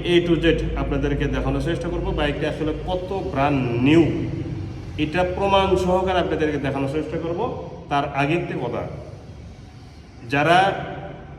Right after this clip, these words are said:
আমি একটা দাম বলবো, এই দামে যারা নেবেন তারাই ফোন দিবেন। এবং এই বাইকটি কিন্তু on test অবস্থা আছে, দেখতে পাচ্ছেন।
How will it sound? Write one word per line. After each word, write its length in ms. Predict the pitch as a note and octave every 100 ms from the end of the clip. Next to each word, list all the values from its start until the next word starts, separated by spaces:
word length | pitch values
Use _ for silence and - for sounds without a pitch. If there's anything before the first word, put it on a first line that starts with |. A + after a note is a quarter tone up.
| - - - C3
আমি 120 | D3+ F3+
একটা 160 | F3 F3+ D#3
দাম 120 | D3+ D3
বলবো, 160 | D#3 F3 F3
এই 60 | E3+
দামে 180 | E3+ E3+ D#3
যারা 140 | C#3+ C#3 B2+
নেবেন 240 | B2 C3 -
তারাই 220 | B2+ C#3 D3+
ফোন 120 | C3 A#2+
দিবেন। 220 | G#2+ F#2+ - - G2+ - - - - - - C3
এবং 180 | D3+ E3 - D3+
এই 60 | D3+
বাইকটি 280 | D#3 D3+ F3
কিন্তু 160 | F3+ E3+ D#3+
on 80 | D#3+ E3+
test 180 | E3 D3
অবস্থা 240 | C3+ C3+ C#3
আছে, 120 | - -
দেখতে 180 | C3+ C3+
পাচ্ছেন। 280 | A#2 C3